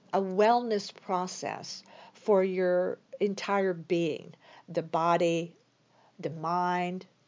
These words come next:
the soul, the whole body, the whole, your whole presence on the planet. And in order to, uh, keep your body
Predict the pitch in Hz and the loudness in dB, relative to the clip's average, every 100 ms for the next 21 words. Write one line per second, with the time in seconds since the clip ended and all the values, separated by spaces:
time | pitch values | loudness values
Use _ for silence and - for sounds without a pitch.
0 | _ - - - - 180 175 175 180 - | _ -12 -8 -6 0 4 6 4 2 -6
1 | - - - 175 214 226 220 220 214 214 | -20 -8 -6 -2 4 6 6 6 4 2
2 | 202 196 185 175 170 165 175 175 233 254 | 0 0 2 2 2 -2 -4 -4 2 6
3 | 254 247 - - 214 196 226 240 233 240 | 4 2 -10 -4 -2 -2 2 6 6 4
4 | - - 202 208 185 160 170 - - 185 | -2 0 4 4 2 -8 -8 -8 -2 -2
5 | 175 170 226 262 170 123 _ _ - - | -2 -6 -4 -2 -2 -6 _ _ -20 -20
6 | - - - - 226 233 240 - 240 233 | -20 -20 -16 0 2 2 2 0 0 4
7 | 262 285 269 277 214 - 240 226 220 226 | 4 4 0 0 -6 -4 0 0 0 -2
8 | 202 _ _ _ _ _ - 202 196 - | -4 _ _ _ _ _ -6 -4 -6 -8
9 | - - 277 277 277 247 226 190 196 170 | -14 -2 2 2 2 -2 -2 -2 0 0
10 | 170 160 262 | 0 0 -2